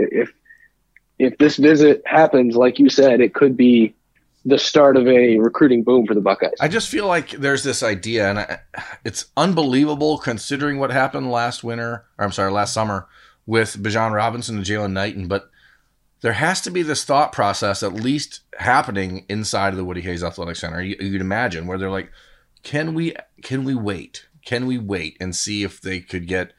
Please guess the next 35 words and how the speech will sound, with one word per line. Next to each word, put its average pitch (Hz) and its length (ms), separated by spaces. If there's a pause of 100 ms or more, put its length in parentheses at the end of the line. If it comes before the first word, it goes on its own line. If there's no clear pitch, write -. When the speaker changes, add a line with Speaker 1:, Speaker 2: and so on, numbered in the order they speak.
(360)
Speaker 2:
TreVeyon 95 400
Henderson 98 460
and 92 260
Donovan 110 400
Edwards?" 104 380
Like, 87 320 (1000)
it's 127 120
Ohio 147 280
State, 104 380
so 101 160
that 101 180
they, 117 220
they 123 240
obviously 147 340
always 127 300
feel 110 180
confident 98 640
and 90 380 (140)
comfortable 90 680
thinking 98 300
that 82 140
they 90 140
can 87 320 (1040)
recruit 113 400
against 101 380
anyone 87 380
and 85 100
get 95 240
anyone. 90 440 (1000)
But, 107 100
like, 104 220 (160)
i-, 117 220
if 113 260
you, 101 360 (680)
by 85 300